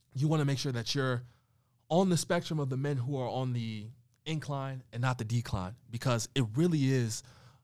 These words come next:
uh, a sharp incline and decline depending on, depending on the route that you took. And I trust that you guys will take the right or the correct route and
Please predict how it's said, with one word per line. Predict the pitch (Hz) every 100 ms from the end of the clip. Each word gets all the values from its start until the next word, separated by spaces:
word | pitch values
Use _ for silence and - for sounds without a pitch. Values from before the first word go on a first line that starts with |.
| _ _ -
uh, | 123 104
a | 87
sharp | - - 147 127 -
incline | 131 123 135 123
and | 107
decline | 120 117 117 110 98 - _
depending | 123 127 131 120
on, | 117 113 113 _ _ _ _ _ _ _ _ _ _ - -
depending | 131 170 165
on | 156
the | 143
route | 135 151
that | 139 127
you | 123
took. | 170 127 - - _ _ _ _
And | 139 139
I | 151
trust | - 175 147
that | 131 -
you | 190
guys | 151 131 127 123 - 113
will | 147 147
take | - 139 135 - - -
the | 123
right | 120 123 117 - - _ _ _ _ _ _ -
or | 135
the | 127
correct | - 131 123 120
route | 123 113 - _ _ _ _ _ _
and | 143 147 135 123 113 101